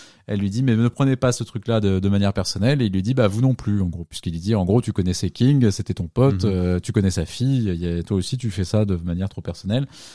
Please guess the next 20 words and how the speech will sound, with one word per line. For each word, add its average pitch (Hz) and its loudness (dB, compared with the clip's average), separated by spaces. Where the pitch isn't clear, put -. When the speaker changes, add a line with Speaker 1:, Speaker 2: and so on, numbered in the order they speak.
Speaker 1:
Donc, 107 -6
euh, 101 4
M 147 4
fait 127 -4
sortir - -4
tout - -4
le 110 -2
monde 131 0
et 120 0
lui 104 0
dit, 117 0
euh, « 87 -2
Ça - -4
suffit 123 -4
l'insubordination, 98 -6
faut 110 -10
arrêter 90 -8
de 85 -12
déconner, 107 -6
voilà. » 110 -8